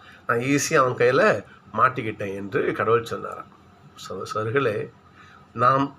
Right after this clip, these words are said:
பிறருக்காக ஆண்டவர்கிட்ட ஒன்றை கேட்கும் பொழுது அதை உடனடியாக ஆண்டவர் செய்வார். இதைத்தான் நாம் பரிந்துரை ஜெபம்னு சொல்லுவோம். இன்றைய முதல் வாசகத்துல பாருங்க, பார்ப்போம்.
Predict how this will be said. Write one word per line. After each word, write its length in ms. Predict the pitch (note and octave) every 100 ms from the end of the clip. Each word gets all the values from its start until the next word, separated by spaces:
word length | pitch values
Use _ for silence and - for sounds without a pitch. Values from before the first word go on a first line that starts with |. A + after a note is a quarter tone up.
| -
பிறருக்காக 1040 | C3+ D3 E3+ F#3+ F#3+ E3 F3 F#3 E3+ - - _ _ - - - - - - - -
ஆண்டவர்கிட்ட 420 | A#2+ C#3 C3+ A#2
ஒன்றை 260 | A#2 A2 G#2
கேட்கும் 440 | - D3 C#3+ A#2+
பொழுது 380 | A2+ A#2 A2 A2
அதை 120 | G2
உடனடியாக 460 | G2 G#2 A#2+ A#2+ A2+
ஆண்டவர் 220 | F2 F#2
செய்வார். 320 | - - - - - - - - - _ - - - - - - - - - -
இதைத்தான் 540 | F#2+ G#2+ - B2+ C#3+ A#2
நாம் 420 | G2+ G#2 B2+ G#2+ - - _
பரிந்துரை 840 | C3 C#3 D#3 D#3 C3 B2 C3+ C3+ - - F2
ஜெபம்னு 340 | - A#2 A#2+ A#2+
சொல்லுவோம். 440 | - E2 - - - - - - - - - - - - - - - - - - - -
இன்றைய 180 | A2
முதல் 180 | F#2 B2
வாசகத்துல 440 | B2+ A#2+ G2+ G2 G2
பாருங்க, 280 | G2 F#2+
பார்ப்போம். 540 | F#2 F2+ - G#2 G2+